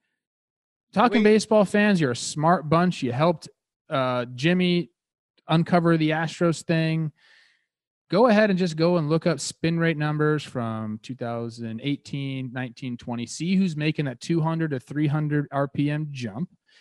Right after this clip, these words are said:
Speaker 1: You're gonna find the guys that are using this, a P E G.
Speaker 2: I
Speaker 1: One
Speaker 2: like,
Speaker 1: of
Speaker 2: I
Speaker 1: them
Speaker 2: think performance enhancing goo is more fun.
Speaker 1: Okay.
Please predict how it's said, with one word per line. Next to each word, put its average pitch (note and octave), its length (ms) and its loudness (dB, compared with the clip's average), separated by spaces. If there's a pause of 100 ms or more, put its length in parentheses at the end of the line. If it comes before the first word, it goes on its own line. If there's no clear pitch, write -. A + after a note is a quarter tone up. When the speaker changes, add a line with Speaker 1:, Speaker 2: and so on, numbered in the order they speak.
Speaker 1:
You're B2+ 180 -6
gonna G3 180 0
find D#3 360 0
the C4 40 2
guys A2+ 480 -6 (240)
that D#3 120 -2
are G3 80 2
using C3+ 340 -4
this, F3+ 320 -4
a D3 100 -2
P - 200 -10
E C#3 300 -4
G. A#2+ 360 -10 (840)
Speaker 2:
I F#3 60 4
Speaker 1:
One D#4 100 6
Speaker 2:
like, G3+ 160 6
Speaker 1:
of E3+ 60 6
Speaker 2:
I E3+ 80 4
Speaker 1:
them E3+ 80 4
Speaker 2:
think G3+ 300 -2
performance F3 460 -4
enhancing D3 500 -10
goo C#3 320 -10 (120)
is G#2+ 100 -20
more A2+ 160 -16
fun. G2+ 300 -20 (420)
Speaker 1:
Okay. D3+ 280 -4